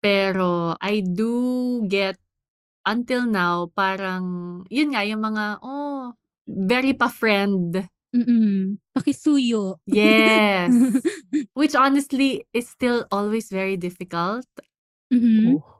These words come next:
Speaker 1: Pero, I guess, part na din is I've been working for a long time. Meron ka na syempreng,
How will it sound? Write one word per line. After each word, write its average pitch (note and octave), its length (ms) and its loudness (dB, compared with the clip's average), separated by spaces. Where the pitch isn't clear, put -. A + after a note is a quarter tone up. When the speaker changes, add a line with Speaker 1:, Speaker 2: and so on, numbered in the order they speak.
Speaker 1:
Pero, C4 440 4
I A3 80 -6
guess, C#4 240 -4
part A#3 240 -2
na A#3+ 80 -2
din A3 180 -2
is A3 140 -6
I've G3+ 180 -2
been G3+ 140 -2
working F#3+ 320 -4
for F#3+ 160 -4
a F3 80 -2
long F3 340 -2
time. E3 540 -8
Meron G#3+ 540 0
ka G#3 160 -2
na G3+ 160 -2
syempreng, F3+ 880 -6